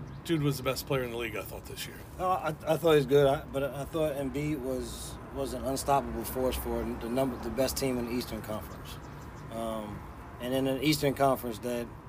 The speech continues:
Speaker 2: had teams that were thought to be just as good.
Speaker 1: Yeah.
Speaker 2: And, and they went, and, and he was the force that, that he is. And even in game one in that series,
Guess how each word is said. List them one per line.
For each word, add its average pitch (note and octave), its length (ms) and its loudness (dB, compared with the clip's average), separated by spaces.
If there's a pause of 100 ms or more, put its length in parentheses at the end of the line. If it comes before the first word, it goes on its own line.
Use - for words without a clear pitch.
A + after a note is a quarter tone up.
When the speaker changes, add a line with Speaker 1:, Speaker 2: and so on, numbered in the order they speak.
(300)
Speaker 2:
had C3 180 2
teams C3+ 340 2
that B2 320 -2
were A2+ 300 -6 (320)
thought C3+ 280 2
to B2+ 100 -6
be A2 380 -6 (680)
just B2+ 260 -2
as G#2+ 100 -6
good. G2+ 240 -4 (220)
Speaker 1:
Yeah. A#2 160 0
Speaker 2:
And, A#2 280 -4
and B2 240 -2
they C#3 140 8
went, C3 340 0
and, B2+ 300 -2 (100)
and A#2+ 180 -4
he D#3 200 0
was B2 560 2 (480)
the A#2+ 80 -4
force B2+ 380 0
that, B2 220 0 (120)
that A#2+ 160 -2
he A#2 160 0
is. G#2 220 -4
And C3+ 200 0
even D#3 460 2 (340)
in C#3+ 180 2
game D3+ 420 4
one C3+ 400 2 (800)
in C3 140 0
that C#3 180 4
series, B2+ 580 2